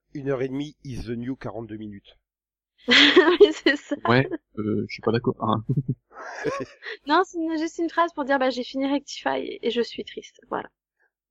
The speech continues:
Speaker 3: Je suis triste aussi.
Speaker 1: Et moi, je rêve d'épisodes de Legend of Tomorrow qui durent une heure et demie, maintenant.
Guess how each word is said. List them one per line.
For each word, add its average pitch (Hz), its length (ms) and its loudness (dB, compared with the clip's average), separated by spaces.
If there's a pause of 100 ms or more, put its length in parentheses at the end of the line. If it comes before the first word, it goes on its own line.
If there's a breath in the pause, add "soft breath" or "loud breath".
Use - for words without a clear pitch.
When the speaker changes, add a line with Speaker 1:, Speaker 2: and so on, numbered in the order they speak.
(520)
Speaker 3:
Je 110 40 -6
suis - 120 -8
triste - 180 -6
aussi. 113 280 -8
Speaker 1:
Et - 40 -16
moi, 107 160 -12
je 104 140 -14
rêve 101 240 -10
d'épisodes 95 480 -16
de 104 100 -14
Legend 101 360 -12
of 104 120 -14
Tomorrow 107 320 -8
qui - 160 -18
durent 92 180 -14
une 101 120 -12
heure 98 100 -10
et 104 60 -10
demie, 98 320 -18 (280)
maintenant. - 300 -20